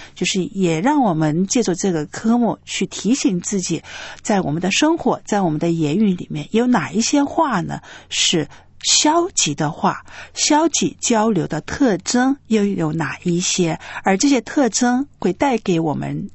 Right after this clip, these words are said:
人的伤害又有多大？消极交流的特征，第一方面就是带来伤害的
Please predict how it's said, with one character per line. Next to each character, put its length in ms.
人 300
的 160
伤 400
害 340
又 120
有 120
多 200
大？ 300
消 260
极 220
交 300
流 180
的 120
特 200
征， 240
第 200
一 60
方 300
面 260
就 160
是 280
带 220
来 200
伤 480
害 320
的 300